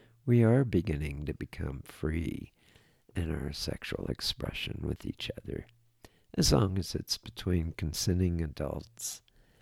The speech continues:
Explore developing a sex-positive lifestyle. It will transform you. You will be more happy, and by experiencing good sex,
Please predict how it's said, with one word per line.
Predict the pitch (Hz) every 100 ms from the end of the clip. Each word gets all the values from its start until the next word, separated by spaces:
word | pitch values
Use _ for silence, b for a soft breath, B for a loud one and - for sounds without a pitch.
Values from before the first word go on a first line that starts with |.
| b b b b b b b b b -
Explore | 117 - - - 120 135 135
developing | 120 - 95 98 98 98 101 98
a | 95
sex-positive | - - 87 - - - 90 87 82 - 120 101
lifestyle. | 107 117 135 - - - - - b b b b b -
It | 104 117
will | 101 95
transform | - - 90 90 - - - 80 82 82
you. | 62 - - b b b b b b -
You | 92
will | 82 -
be | - - - - - -
more | - - - - -
happy, | 107 113 - 117 110 104 b b b b b
and | - 85 82
by | 85 80 78 -
experiencing | - - - - 117 151 95 76 - 82 78 78 -
good | - 143 143 120
sex, | - - 90 87 90 - -